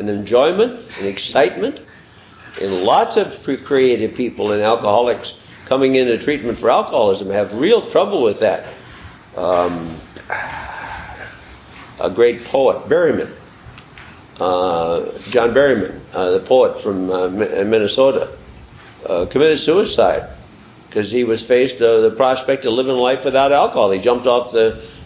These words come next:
bridge in the Mi-, Mississippi River there in Minneapolis. We, uh, he was married to a friend, uh, the daughter of a friend of my wife's. And,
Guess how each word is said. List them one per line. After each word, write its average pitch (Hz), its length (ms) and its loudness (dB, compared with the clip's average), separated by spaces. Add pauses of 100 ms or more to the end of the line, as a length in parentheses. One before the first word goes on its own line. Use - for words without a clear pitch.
(100)
bridge 127 380 0
in 110 100 -2
the 110 80 2
Mi-, 120 260 2
Mississippi 131 560 -2
River 156 280 2
there 98 180 4
in 101 60 -2
Minneapolis. 120 500 0 (1600)
We, 101 280 0
uh, 90 300 2
he 104 220 -2
was 95 200 -2
married 110 440 4
to 104 160 2
a - 140 0
friend, 104 440 0
uh, 90 340 4
the 90 120 -4
daughter 104 400 4
of 90 60 -4
a - 100 -8
friend 101 200 0
of 92 60 -2
my 90 180 2
wife's. 104 380 0 (1800)
And, 101 480 0